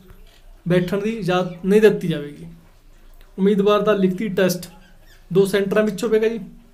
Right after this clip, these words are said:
ਨੰਬਰ ਇੱਕ ਹੈ ਜੀ, ਸਰਕਾਰੀ senior secondary school ਲੜਕੀਆਂ, ਮਾਲ ਰੋਡ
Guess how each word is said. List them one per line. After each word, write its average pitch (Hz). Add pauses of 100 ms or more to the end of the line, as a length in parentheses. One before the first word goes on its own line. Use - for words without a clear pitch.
(520)
ਨੰਬਰ 190
ਇੱਕ 190
ਹੈ 220
ਜੀ, 233
ਸਰਕਾਰੀ 190
senior 202
secondary 190
school 202
ਲੜਕੀਆਂ, 180 (520)
ਮਾਲ 180
ਰੋਡ 202